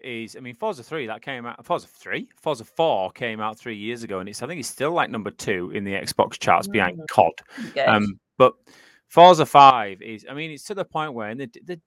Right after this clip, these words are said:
Speaker 1: the, I mean, it's, it's designed for the next gen, uh, consoles, so X and S, I say more, more so the, uh, Series X, um, Xbox, because that thing is just a behemoth and a powerful machine. But,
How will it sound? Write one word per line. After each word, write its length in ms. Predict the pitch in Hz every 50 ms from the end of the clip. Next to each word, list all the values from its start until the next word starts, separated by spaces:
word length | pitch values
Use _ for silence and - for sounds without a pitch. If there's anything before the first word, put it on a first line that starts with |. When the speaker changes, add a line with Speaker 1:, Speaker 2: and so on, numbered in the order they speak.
| _ -
Speaker 1:
the, 120 | 185 170 _ _ - _ _ _ _ _ _ _ _ -
I 60 | 151
mean, 140 | 170 175 170
it's, 140 | 147 - -
it's 160 | - 147 -
designed 500 | - 170 151 - 156 151 151 156 156 151
for 120 | - 135
the 60 | 135
next 320 | 127 123 117 - _ - -
gen, 340 | - 117 107 101 87 90 95 - _ -
uh, 160 | 113 104 - - -
consoles, 680 | - 113 104 104 104 - 113 98 60 - - 120 120
so 460 | - - 120 107 - 98 104 107 110 _ _ - - - - - _ _ _ _ -
X 240 | 113 104 - -
and 100 | 113 107
S, 140 | 104 98 -
I 40 | 95
say 100 | 98 110
more, 200 | 110 113 107 104
more 220 | - 110 104 98
so 160 | - - 110 95
the, 340 | 87 95 95 95 - 104
uh, 40 | 107
Series 420 | - - - 120 104 98 98 92 104
X, 260 | 98 - - - -
um, 300 | 104 95 90 90 101 - -
Xbox, 400 | 104 - - - - - - -
because 220 | - - - 98
that 140 | 113 104 98
thing 160 | - 110 98
is 100 | 98 92
just 140 | - 92 -
a 40 | 101
behemoth 520 | - 92 90 87 98 98 95 90 90 -
and 120 | 101 101 - -
a 40 | - 113
powerful 460 | - - 113 104 95 - - 98 92
machine. 400 | 92 92 - - 117 113 107 95
But, 160 | 92 92